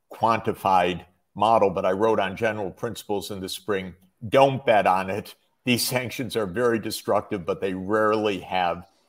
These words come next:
their intended outcomes." After all, we crushed the Venezuelan economy, but Maduro is, is there. Thank you very much. And now we're reopening relations 'cause we want their oil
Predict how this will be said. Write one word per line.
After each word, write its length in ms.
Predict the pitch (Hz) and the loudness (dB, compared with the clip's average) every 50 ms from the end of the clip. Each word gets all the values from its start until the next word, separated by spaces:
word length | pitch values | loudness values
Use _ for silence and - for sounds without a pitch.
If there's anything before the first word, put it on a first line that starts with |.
| _ _ _ | _ _ _
their 220 | - 101 95 95 | -2 -2 -2 -2
intended 720 | 92 - 107 95 90 - - - 101 101 95 87 90 82 - - - | -2 -4 -8 -10 -10 -10 -8 -6 -6 -6 -4 -4 -6 -6 -6 -2 0
outcomes." 640 | 98 98 110 - - - 87 76 76 - - - - _ _ _ _ _ _ | 0 0 0 -4 -8 -12 -12 -12 -12 -14 -18 -18 -18 _ _ _ _ _ _
After 420 | 107 104 104 - - - 92 98 | 0 0 0 0 -2 -2 0 2
all, 460 | 101 95 98 92 87 92 - - - _ _ _ | 4 4 4 2 2 -2 -6 -8 -18 _ _ _
we 180 | 202 - 92 - | -10 -10 -10 -10
crushed 540 | - - - - 160 165 156 - - - - | -14 -16 -2 0 2 2 2 0 -2 -6 -8
the 100 | 117 98 | -8 -4
Venezuelan 720 | 85 113 117 104 98 92 - 117 107 110 110 107 101 90 | -2 -2 -2 -2 -4 -8 -4 0 0 2 2 2 0 -2
economy, 480 | 90 - - 92 92 92 92 92 95 | -6 -10 -10 -10 -10 -10 -8 -10 -10
but 220 | 87 - 107 104 101 - _ | -8 -4 -4 -6 -6 -6 _
Maduro 600 | 123 107 104 90 113 123 135 131 131 123 110 104 | -8 -6 -6 -2 0 0 2 2 2 2 0 0
is, 280 | 95 92 87 87 101 - _ | -2 -6 -8 -12 -16 -12 _
is 180 | 120 104 85 - | -8 -8 -6 -4
there. 220 | - 113 110 117 | -2 0 0 0
Thank 300 | 117 - 131 120 110 - | 2 2 0 0 0 -4
you 60 | 120 | -6
very 260 | 98 107 110 104 107 | -2 0 0 0 0
much. 280 | 107 120 139 151 - - | 0 2 2 2 2 -2
And 100 | 131 107 | -4 -2
now 160 | 110 113 117 | 2 2 4
we're 160 | 123 120 117 | 4 2 0
reopening 600 | 110 101 120 127 123 127 135 131 135 139 123 127 127 | -2 -4 -2 2 4 4 4 4 2 -4 -4 -4 -2
relations 560 | 123 131 127 135 165 180 165 - 131 101 - | 0 2 4 4 4 4 0 -4 -8 -10 -4
'cause 220 | - 123 110 - | -4 -4 -4 -4
we 160 | 98 120 135 143 | -4 -2 -2 2
want 260 | 147 151 156 151 - | 4 4 4 4 4
their 240 | 156 165 170 180 190 | 4 6 8 8 10
oil 340 | 202 214 202 156 113 107 | 10 8 8 8 6 4